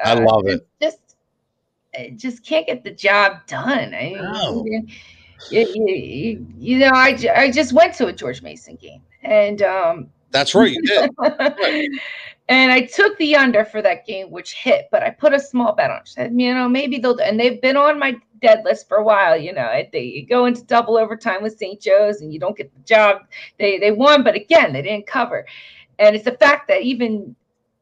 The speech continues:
Speaker 2: at Saint Joe's at the time was playing with, like, six players, and <laughs> they, they still, it's like you're, you're can't take, you have to go into double overtime to beat this team.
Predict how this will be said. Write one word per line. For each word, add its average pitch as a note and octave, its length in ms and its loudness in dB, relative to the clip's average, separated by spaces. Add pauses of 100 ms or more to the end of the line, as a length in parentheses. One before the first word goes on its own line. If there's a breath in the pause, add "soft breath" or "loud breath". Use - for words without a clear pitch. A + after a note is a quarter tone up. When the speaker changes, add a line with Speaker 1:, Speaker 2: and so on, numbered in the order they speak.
(120)
Speaker 2:
at A3+ 240 -4
Saint A3+ 280 -6
Joe's B3+ 220 2
at G3+ 100 -12
the G#3 80 -14
time G#3 260 -2
was G3 140 -10
playing A3+ 280 0
with, G#3 200 -10
like, - 160 -12
six - 400 -14
players, A#3 560 2
and G3 160 -6
<laughs> G#3 200 -4
they, A#3+ 160 -2 (460 loud breath)
they D#4 160 4
still, D4 480 4
it's B3 220 -2
like A3 240 2
you're, A#3+ 120 -4 (140)
you're A3 260 -12 (420)
can't C#4+ 320 4 (120)
take, B3 320 -6
you A#3+ 300 -4
have B3 160 -4
to D4 60 -4
go C#4 120 0
into C4 160 -4
double B3 260 0
overtime B3+ 420 -2
to A#3+ 60 -6
beat A#3+ 200 -12
this B3 180 -12
team. C4 260 -8